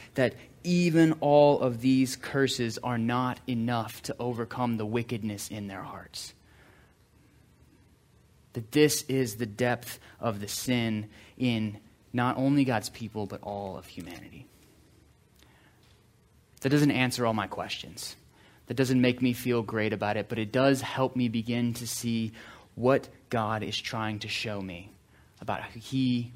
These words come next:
relates to his people. The thing that I think is even more helpful is to recognize that God does not stay distant in this moment, that this isn't the end of the story,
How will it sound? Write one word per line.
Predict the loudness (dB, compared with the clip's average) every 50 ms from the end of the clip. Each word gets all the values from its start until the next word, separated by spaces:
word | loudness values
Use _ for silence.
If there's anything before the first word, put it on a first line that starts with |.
| -10
relates | -8 -6 -4 -2 -2 -2 -2 -4 -8 -12
to | -12 -12
his | -14 -12 -14 -14
people. | -16 -16 -18 -18 -16 -20 -20 -20 -20 -20 _ _ _ _ _ _ _ _ _ _ _ _ _ _ _ _ _ _ _ _ _ _ _ _ _ -20 -20 _ _ _ _ _ _ _ -20 -20 -20 -20 -20 -14 -8
The | -6 -2
thing | 0 4 4
that | 6 6
I | 4
think | 4 2 -2 0
is | 0
even | 0 0 0 0
more | 0 2 2 4 4 2
helpful | 2 0 -2 -2 -2 -2 -4 -4 -4 -4
is | -4 -6
to | -6 -6 0
recognize | 0 0 0 0 -2 -6 -4 -4 -4 -4 -4 -6 -8 -10 -12 -14 -16 -20 -20 -20 -20 -20 -20 -20 -20 -20 -20 -20 -20 _ _ _ -20 _ _ _ -20 -20 -20 _ _ _
that | -4 -2 0
God | 0 2 2 2 2
does | 2 0 0
not | 0 0 0 0
stay | -4 -4 -4 -4 -4
distant | -4 -4 -4 -4 -4 -6 -8 -10 -10 -10 -10
in | -10 -10 -10
this | -10 -10 -10 -10
moment, | -8 -8 -8 -6 -6
that | -6 -2 0
this | 0 2 2
isn't | 2 2 2 2 2
the | 0 -4 -4
end | -4 -4 -4 -4 -4 -6 -8 -10 -14 -18 -20 _ _ _ _ _ -12
of | -10 -10 -10
the | -10
story, | -12 -12 -10 -12 -12 -12 -14 -16 -16 -20